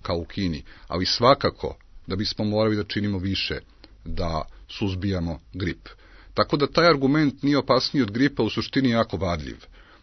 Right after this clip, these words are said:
Ja se ne bih time bavio. U ovom trenutku čak bih predložio da, e, mimo nekih stručnih radova, analiza, e, profesionalnih, e, da uopšte nema svrhe da mi sad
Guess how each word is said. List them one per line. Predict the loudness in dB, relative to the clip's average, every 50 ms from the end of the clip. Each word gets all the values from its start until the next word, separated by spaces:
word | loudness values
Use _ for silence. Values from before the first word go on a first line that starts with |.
| _ -4
Ja | 0 4 4 4 4
se | 4 2 2
ne | 2 2 2
bih | 0 -2 -4
time | -2 -2 -2 -2
bavio. | -4 -6 -6 -8 -8 -10 -14 -16 _ _ -20 -20 -20 -20 -20 -12
U | -2 2 4
ovom | 4 4 4 0
trenutku | 0 0 0 0 0 -2 -4 -4 -8 -8
čak | -2 0 0 0 0 -2
bih | -6 -4
predložio | -2 -2 0 2 2 2 2 2 2 0 0 0 2
da, | 4 6 4 4 2 -2 -12 -16 -16 -18 -18 -14 -10
e, | -6 -4 0
mimo | 2 6 6 6 6 6 4 2 0
nekih | 0 -2 -2 -2 -4 -6 -8
stručnih | -6 -4 -4 -4 -4 -4 -6 -4 0 2
radova, | 2 4 4 2 2 2 2 2 2
analiza, | 0 0 0 0 0 0 0 0 0 -2 -2
e, | -2 -6 _ -20 -20 -20 -20 -20 _ -20 -14 -10 -6 -6 -6 -4 -2
profesionalnih, | 0 -2 0 0 -2 -4 -2 -2 -2 -2 -2 -2 -2 -4 -4 -6 -10 -12 -8
e, | -6 -6 -6 -8
da | -8 -4 -2 0 0 0 0 -2
uopšte | -4 -2 -2 -2 -2 -4 -2 0 2 2 2 0 -4 -14 -6 -2
nema | 0 0 0
svrhe | 0 0 0 -2 -2 0 0 0
da | 2 2
mi | 0 0 0 0 0 0 0
sad | -2 0 2 2 2 0 -2